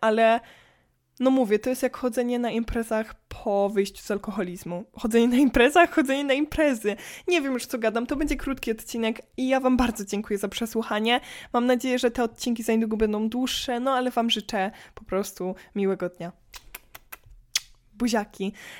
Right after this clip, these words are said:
E, jeżeli jednak, e, coś was zainteresuje z aktywności fizycznych, to teraz na TikToku pokazuję,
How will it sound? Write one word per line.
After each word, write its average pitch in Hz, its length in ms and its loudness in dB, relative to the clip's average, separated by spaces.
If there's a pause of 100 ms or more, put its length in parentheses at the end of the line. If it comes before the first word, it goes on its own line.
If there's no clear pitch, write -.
(140)
E, 220 280 6
jeżeli 254 800 -2 (640)
jednak, 262 680 -2
e, 233 360 -4
coś - 240 -2
was 269 200 -4
zainteresuje 247 1000 2
z 220 480 -2
aktywności 277 500 -2
fizycznych, 226 520 -2
to 240 120 -4
teraz 220 280 -4
na 214 100 -8
TikToku 220 680 -2 (340)
pokazuję, 220 540 -2